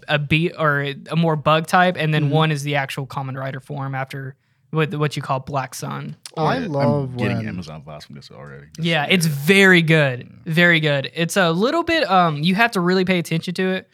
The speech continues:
Speaker 2: Mm-hmm.
Speaker 1: 'cause there's a lot going on, and it's a, it shifts from modern day to past constantly.
Speaker 2: That, so it's
Speaker 1: But
Speaker 2: like a flashback heavy show. It's like a
Speaker 1: Yeah.
Speaker 2: very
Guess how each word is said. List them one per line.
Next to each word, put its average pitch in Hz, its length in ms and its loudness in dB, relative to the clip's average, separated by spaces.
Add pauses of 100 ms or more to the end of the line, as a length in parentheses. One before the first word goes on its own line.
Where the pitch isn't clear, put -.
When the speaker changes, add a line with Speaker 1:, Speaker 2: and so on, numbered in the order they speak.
Speaker 2:
Mm-hmm. 139 240 -4
Speaker 1:
'cause 175 80 2
there's 165 160 2
a 156 80 0
lot 170 300 2
going 170 260 2
on, 160 440 -2 (100)
and 143 240 -2
it's 143 180 -6
a, 143 280 -2
it 156 260 -4
shifts - 680 -2
from 147 540 -2
modern 156 320 2
day 160 160 0
to 143 160 -10
past 143 480 -6
constantly. 180 640 -8 (300)
Speaker 2:
That, 131 180 -14
so 135 40 -20
it's 139 100 -10 (180)
Speaker 1:
But 135 80 -2
Speaker 2:
like 123 100 -8
a - 20 -20
flashback 123 440 -6
heavy 120 180 -4
show. 135 140 -10
It's - 80 -8
like 170 100 2
a 165 60 4
Speaker 1:
Yeah. 151 220 4
Speaker 2:
very - 20 0